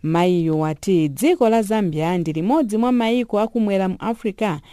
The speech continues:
amene anali oyamba kutenga ufulu odzilamulira pa twenty-four October mu nineteen sixty-four. Maiyo wati tsikuli ndilofunikira kwa maiko onse a mu Africa. Unduna ona za nyumba wati anthu ambiri mu dziko la Zambia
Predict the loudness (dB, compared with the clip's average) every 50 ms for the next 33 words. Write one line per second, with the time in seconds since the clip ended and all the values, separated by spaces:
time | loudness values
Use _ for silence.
0 | -20 -20 -20 -20 _ -6 -2 2 2 4 4 2 2 2 2 2 2 2 2 2
1 | 2 2 2 2 2 2 2 0 0 0 0 -2 -2 -2 0 0 0 0 0 0
2 | -2 -4 -4 -2 0 0 2 2 0 0 0 -2 -2 0 0 0 0 0 0 -2
3 | -2 0 -2 -2 -2 -4 -6 -6 -4 -4 -4 -6 -4 -2 0 0 0 0 -2 -6
4 | -6 -4 -2 -2 -2 0 -2 -2 -2 -2 -4 -4 -6 -6 -6 -8 -8 -10 -10 -12
5 | -10 -8 -8 -10 -6 -4 -4 -4 -4 -6 -12 -20 -20 _ _ _ _ _ _ _
6 | -4 -2 0 2 2 2 2 2 0 0 0 -2 -2 -4 -6 -2 0 0 2 2
7 | 0 -2 -2 -2 0 2 2 2 2 2 2 2 0 2 2 2 2 2 2 0
8 | 2 2 0 0 0 0 2 2 2 2 2 2 2 2 2 2 2 2 2 2
9 | 0 0 0 0 2 2 2 0 0 0 0 0 2 0 0 -2 -2 -4 -6 -6
10 | -6 -8 -6 -6 -6 -6 -6 -8 -14 _ _ -20 -20 -20 -20 _ _ _ _ _
11 | -20 -20 -20 -20 -20 _ _ -4 -2 0 2 2 2 2 2 2 2 0 0 0
12 | 0 0 0 0 0 0 0 0 0 0 0 0 -2 -2 -2 -2 -4 -4 -6 -6
13 | -4 -2 0 0 0 0 0 0 0 0 0 0 0 0 0 2 2 2 0 0
14 | 0 0 0 0 0 0 0 0 -2 -2 -2 -2 -4 -4 -2 -2 -4 -4 -6 -6
15 | -6 -6 -8